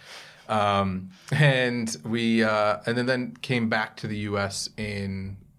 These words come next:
I guess, September of, of that year, um, after being in the U-,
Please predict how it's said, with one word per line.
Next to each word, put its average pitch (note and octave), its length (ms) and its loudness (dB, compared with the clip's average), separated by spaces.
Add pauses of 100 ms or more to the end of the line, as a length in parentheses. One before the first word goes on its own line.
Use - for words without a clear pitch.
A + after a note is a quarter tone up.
(200)
I G#2 80 -6
guess, G2 200 -6
September F#2+ 640 -6
of, F#2 340 -14
of F#2+ 180 -8
that F#2 200 -8
year, F#2+ 360 -8 (500)
um, G2 240 -4
after F#2+ 180 -6
being G2 200 -4
in G2 60 -4
the F#2+ 80 -6
U-, F#2 140 -8